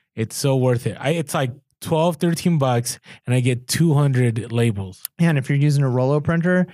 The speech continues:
Speaker 2: it's like twelve, thirteen bucks, and you get, like, eight hundred.
Speaker 1: Uh, okay, all right. I think it's time for a Rolo.
Speaker 2: Yeah.
Speaker 1: All right. <laughs> Okay.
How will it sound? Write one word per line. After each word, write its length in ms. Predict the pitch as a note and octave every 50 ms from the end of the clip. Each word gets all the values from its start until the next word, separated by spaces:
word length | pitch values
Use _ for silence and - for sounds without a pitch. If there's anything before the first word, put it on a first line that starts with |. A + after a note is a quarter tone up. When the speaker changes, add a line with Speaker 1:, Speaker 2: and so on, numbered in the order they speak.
| - _ _
Speaker 2:
it's 140 | D3+ C#3+ D#3+
like 100 | D3 C3
twelve, 300 | - - D3+ D3+ D3+ C#3+
thirteen 320 | E3 D#3+ D3 - D#3 D3+
bucks, 260 | D3 D3 D3+ C#3+ - D3
and 60 | C3+
you 40 | C3
get, 140 | C3 A#2
like, 260 | - - - - - _ _ -
eight 180 | C#3+ C3+ - B2+
hundred. 460 | - C3+ B2+ B2+ A2 - - B2+ -
Speaker 1:
Uh, 80 | - C3 - - C3
okay, 400 | A#2+ A#2 E3+ F3 D3+ A#2 G2+ - _ -
all 80 | C3 C#3+
right. 240 | E3+ D#3 A#2+ B2 - _ - - - - - - _ -
I 60 | A#2+
think 180 | - G#2+ G#2
it's 100 | A#2 -
time 200 | - A2+ A2 A#2+
for 100 | A#2 D3 C#3+
a 40 | B2+
Rolo. 440 | A#2+ A2+ G#2+ G#2 G#2 G2+ G2 G2 - _ _ _ _ _ _ _ _ _ _ _ _ _ _ _ _ _ _ _ _ _
Speaker 2:
Yeah. 340 | D3 C#3+ B2+ A#2 A2+ A2+ G#2+ - _ _ _ _ _ _ - -
Speaker 1:
All 140 | B2+ A#2+
right. 280 | A#2+ A2+ A2+ G2+ - -
<laughs> 200 | F#2+ - - - - - - -
Okay. 220 | - G#3+ C3 A#2+